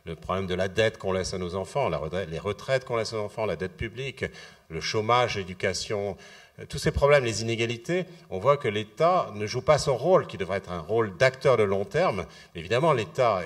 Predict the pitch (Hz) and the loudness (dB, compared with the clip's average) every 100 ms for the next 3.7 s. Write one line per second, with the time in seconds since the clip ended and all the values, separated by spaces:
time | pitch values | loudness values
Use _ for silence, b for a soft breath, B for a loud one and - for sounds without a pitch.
0 | 69 80 82 101 - - 117 101 92 82 | -8 -14 -12 -14 -12 -4 -4 -2 -2 -2
1 | 82 85 113 127 202 196 107 107 98 - | -4 -6 -8 -6 -6 -4 -6 -4 -8 -8
2 | 107 87 85 82 78 - - - 95 98 | -12 -10 -10 -12 -14 -20 -20 -14 -10 -8
3 | - 98 98 - 127 117 98 | -4 -4 -4 -6 0 2 0